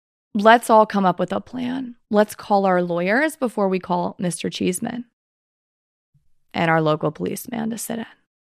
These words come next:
right? Shut the fuck up. Shut the fuck up and call your lawyer. That has been my rebuttal, and that has been part two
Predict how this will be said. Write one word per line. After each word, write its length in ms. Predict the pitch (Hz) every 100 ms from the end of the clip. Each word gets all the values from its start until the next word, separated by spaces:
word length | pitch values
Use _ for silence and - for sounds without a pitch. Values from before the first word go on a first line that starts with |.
| _ _
right? 320 | 175 165 214 -
Shut 360 | - - 185 180
the 80 | 196
fuck 260 | 196 190
up. 300 | 175 196 294 - _ _ _ _ _ _ _ _ _
Shut 440 | - - 185 175
the 100 | 196
fuck 240 | - 175 175
up 380 | 175 277 - _ _ _ _ _ _ _ _ _ - _ _
and 140 | 214
call 180 | 214 180
your 140 | 175 170
lawyer. 380 | 185 - 247 - _ _ _ _ _ _ _ _ _ _ - - - _ _ _
That 160 | - 196
has 120 | 180
been 140 | 180
my 80 | 180
rebuttal, 580 | 175 170 175 185 220 311 -
and 120 | 185
that 100 | 180
has 140 | 185
been 180 | 180 180
part 280 | - 185 -
two 440 | - 247 226 180